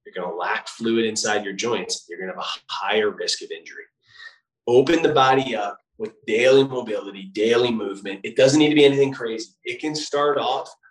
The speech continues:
with two or three movements in the morning just to open your body up, gently opening up the chest, get, laying on your belly, doing a prone press up, getting the spine into extension.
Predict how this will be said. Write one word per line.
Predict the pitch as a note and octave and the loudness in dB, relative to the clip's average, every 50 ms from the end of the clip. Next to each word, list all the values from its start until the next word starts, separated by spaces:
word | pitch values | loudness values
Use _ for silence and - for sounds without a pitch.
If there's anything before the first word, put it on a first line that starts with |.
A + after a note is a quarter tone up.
| _ _ _ _ - | _ _ _ _ -10
with | A2+ G#2 - - - | -10 -10 -10 -10 -10
two | - - - D#3 D#3+ E3+ F3+ - - | -8 -6 -4 -4 -4 -4 -4 -6 -6
or | A2+ A2 G#2 | -6 -8 -8
three | - - B2+ C3 C#3+ D3+ | -10 -8 -4 -2 0 2
movements | D3 C#3 C3 C3 C3 B2+ B2+ B2+ B2+ B2 B2 - - - - | 2 2 2 2 2 0 0 0 0 0 -2 -6 -8 -8 -4
in | - C3 C3+ C#3+ | 0 2 4 4
the | C#3+ | 4
morning | C3+ A#2+ A2+ A2 G#2+ G#2+ G#2+ G#2 G#2+ G#2+ | 4 2 2 0 -2 -2 -2 -4 -4 -4
just | - A2+ G#2+ - - | -4 -4 -4 -4 -6
to | G#2 G2+ - | -8 -8 -6
open | - G#2+ - - - A2+ A2 | -6 -6 -6 -6 -4 -4 -4
your | G#2+ G#2+ | -4 -2
body | G#2 G2+ G2+ G2+ G2+ G2+ G#2 | 0 0 0 0 0 -2 -2
up, | G2+ G#2 G#2 - - | -2 -2 -4 -6 -6
gently | - G#2 G#2+ A2 A2+ A#2 A2+ A2 | -4 -2 -2 -4 -6 -8 -12 -8
opening | G#2+ G#2+ G#2 - G#2 G2+ G2 | -8 -8 -8 -6 -8 -10 -8
up | G2 G2 - | -10 -10 -10
the | G#2 | -8
chest, | - - - - G2 F#2+ G2 F#2+ - - - - - _ _ | -4 -4 -4 -2 -2 -2 -2 -2 -4 -6 -8 -10 -18 _ _
get, | G#2+ - - | -12 -6 -4
laying | A2+ A2+ A2 A2 A2 A2 | -2 0 2 2 0 0
on | G#2+ G#2+ G#2 | 0 -2 -2
your | G#2+ G#2 | -2 -2
belly, | G2 G2+ G2+ G2+ G2+ G2+ - - - G2+ G2+ G#2 G#2 - - - _ - | 0 0 0 0 0 -2 -6 -8 -8 -6 -6 -6 -10 -14 -20 -16 _ -4
doing | A2+ A2+ A2 G#2+ | 0 0 2 0
a | G#2 | 0
prone | - - - G#2 G#2 G#2+ G#2+ G#2+ G#2+ | -2 -4 -4 -2 -2 -2 -2 -4 -6
press | - - G2+ G#2 - - | -8 -6 -4 -4 -2 -2
up, | G#2+ G#2 G#2 G#2 | -2 -2 -2 -2
getting | - G#2 G#2+ G#2 | -4 -4 -4 -4
the | G2+ G2+ | -4 -6
spine | - - - G2 G2+ G#2 G#2 G#2 | -6 -6 -6 -4 -4 -4 -4 -4
into | G#2 G#2 - G2+ F#2 | -6 -6 -6 -4 -4
extension. | G2 F#2+ - - - G2+ G2 G2+ G2 - G#2 G2 G2 | -4 -4 -4 -4 -4 -4 -4 -2 -4 -4 -6 -6 -10